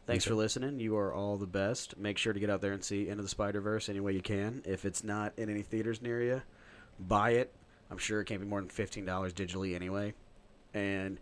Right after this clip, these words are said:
Speaker 1: fifteen dollars is totally a fair price. There's
Speaker 2: Oh, yeah.
Speaker 1: no way you're gonna feel bad about spending fifteen dollars on that movie.
Speaker 2: For
Speaker 1: It is
Speaker 2: sure.
Speaker 1: fucking amazing.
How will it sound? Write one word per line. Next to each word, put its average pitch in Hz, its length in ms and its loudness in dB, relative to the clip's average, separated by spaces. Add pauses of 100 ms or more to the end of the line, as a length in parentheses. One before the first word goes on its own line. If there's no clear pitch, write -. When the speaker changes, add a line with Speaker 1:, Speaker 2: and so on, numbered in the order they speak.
(380)
Speaker 1:
fifteen - 400 2
dollars 98 300 0
is 85 60 -4
totally 90 520 -2
a 92 80 -6
fair 90 240 -4
price. - 300 -6
There's 107 220 4
Speaker 2:
Oh, - 20 2
yeah. 90 60 -2
Speaker 1:
no 107 120 0
way 101 160 0
you're 95 120 -4
gonna 92 160 -6
feel 95 180 -4
bad 82 220 -6
about 87 180 -4
spending 92 220 -6
fifteen 95 320 -4
dollars 82 260 -4
on 87 80 -8
that 80 140 -6
movie. 64 320 -8
Speaker 2:
For 92 200 0
Speaker 1:
It 92 80 4
is 90 120 0
Speaker 2:
sure. - 140 -8
Speaker 1:
fucking 98 340 -2
amazing. 87 480 0